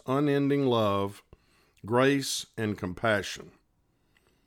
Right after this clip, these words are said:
Eight hundred and forty-nine days ago, Haley received the results of a biopsy and heard these words,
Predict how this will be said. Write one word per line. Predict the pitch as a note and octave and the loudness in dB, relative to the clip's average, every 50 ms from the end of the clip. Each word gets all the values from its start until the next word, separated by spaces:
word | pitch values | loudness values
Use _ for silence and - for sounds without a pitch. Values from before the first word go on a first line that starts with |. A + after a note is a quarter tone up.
| _ _ _ _ _ _ _ _ _ _ _ _ _ - | _ _ _ _ _ _ _ _ _ _ _ _ _ 0
Eight | C3 D3 E3+ D#3+ | 2 2 2 4
hundred | E3+ E3+ E3 E3 E3 D#3 | 2 2 2 4 4 2
and | C3+ A#2+ - | 2 0 -2
forty-nine | - D3 C#3 D3 D3 C#3+ C#3+ C#3 C3+ C3+ C#3 C3+ B2+ | 2 4 6 6 6 6 4 2 2 2 2 2 4
days | C3+ C3 B2+ A#2+ G2+ F#2 | 4 4 4 4 2 -2
ago, | G2+ F2+ F2+ F#2+ F#2 F2 F#2 F#2 - - | -6 -4 -4 -4 -4 -4 -6 -6 -4 -2
Haley | A#2 A#2+ B2+ B2+ B2 | 0 0 2 2 2
received | A#2+ B2 G#2+ - - D3 C#3 C#3+ C#3+ C3 | 2 2 0 0 2 2 4 4 4 2
the | B2+ C3 | 2 2
results | B2 A#2+ A2 G#2+ C3 C3+ B2+ A2+ F#2+ - | 2 2 2 2 2 4 4 2 0 -2
of | A#2 G#2+ | -4 0
a | A2 A2 | 0 0
biopsy | G2+ A2+ A2+ B2 A#2+ G#2+ F#2+ F2+ - - - - F2 E2 D#2+ _ _ _ _ _ _ _ _ | 2 2 4 4 4 4 2 0 -4 -10 -10 -10 -10 -12 -16 _ _ _ _ _ _ _ _
and | - G2 G#2 G#2 | -8 -6 -2 0
heard | C3 B2+ B2+ B2 A2+ | 2 2 2 2 2
these | B2+ B2 A#2+ G#2+ G2+ | 0 0 0 0 -2
words, | A#2+ B2 A#2+ A#2 A2 G2 F2 C#2+ C#2+ D2+ - - - - | 0 2 2 2 2 0 0 -4 -8 -14 -18 -18 -18 -18